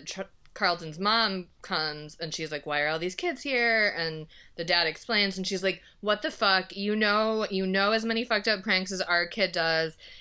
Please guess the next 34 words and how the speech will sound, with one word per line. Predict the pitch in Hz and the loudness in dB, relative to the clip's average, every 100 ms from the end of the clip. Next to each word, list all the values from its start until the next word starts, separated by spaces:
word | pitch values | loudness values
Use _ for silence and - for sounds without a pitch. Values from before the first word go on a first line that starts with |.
| - | -10
He | 226 208 | 0 2
would | 190 | 2
never | 185 185 202 | 4 4 4
joke | 190 185 196 | 2 2 2
about | 190 151 | 0 2
Freddy's. | 165 160 160 | 0 2 2
Like, | 160 156 | 0 -4
he | - 185 | -4 -2
took | 196 185 | -2 0
it | 180 | -2
so | - 185 | 0 -2
seriously. | - 165 160 175 | 0 2 2 2
I | 156 | 0
can't | 175 170 | 0 -4
believe | 170 175 | -2 -4
you | 190 | 0
thought | 185 | 0
it | 175 | 0
was | 185 | -4
a | 190 | -4
prank. | 175 151 165 | -2 -2 -2
Like, | 156 | -6
we | 160 | -2
have | 180 175 | 0 0
to | 196 | 0
go | 196 | 0
get | 175 | 0
him | 165 160 | 0 0
right | 151 147 | -2 -2
now. | 143 139 | -2 -4
Something | - 165 160 147 | -6 -6 -4 -8
has | 143 | -8
happened | - 160 151 151 151 151 - - - | -2 -2 0 -4 -4 -10 -16 -20 -6
horribly." | 180 151 147 131 113 104 156 214 | -2 0 0 -4 -6 -4 -6 -8